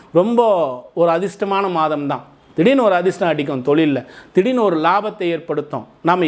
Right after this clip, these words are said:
எதிர்பார்க்காத ஒரு லாபம் ஏற்படும். இந்த மாதிரிலாம் ஒரு நன்மதிப்புகளோடு இந்த மக்களிடையே சமூகத்தில் நல்ல உயர்வும் அரசியல் செல்வாக்கும் ஏற்படக்கூடிய காலம் இந்த மாதம்.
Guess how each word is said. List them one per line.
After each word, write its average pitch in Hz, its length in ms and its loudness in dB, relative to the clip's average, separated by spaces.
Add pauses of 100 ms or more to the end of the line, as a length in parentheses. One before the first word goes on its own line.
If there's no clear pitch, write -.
எதிர்பார்க்காத 233 580 0 (100)
ஒரு 170 160 -4
லாபம் 185 360 -4
ஏற்படும். 143 360 -10 (360)
இந்த 151 140 -6
மாதிரிலாம் 190 260 4
ஒரு 147 80 -6 (120)
நன்மதிப்புகளோடு 175 1080 0 (580)
இந்த 165 180 2 (260)
மக்களிடையே 185 800 -2 (280)
சமூகத்தில் 214 680 0 (160)
நல்ல 202 300 2 (140)
உயர்வும் 196 400 0 (240)
அரசியல் 233 500 0 (220)
செல்வாக்கும் 240 680 0 (100)
ஏற்படக்கூடிய 170 600 -2 (600)
காலம் 196 300 2 (120)
இந்த 165 100 0 (100)
மாதம். 165 280 0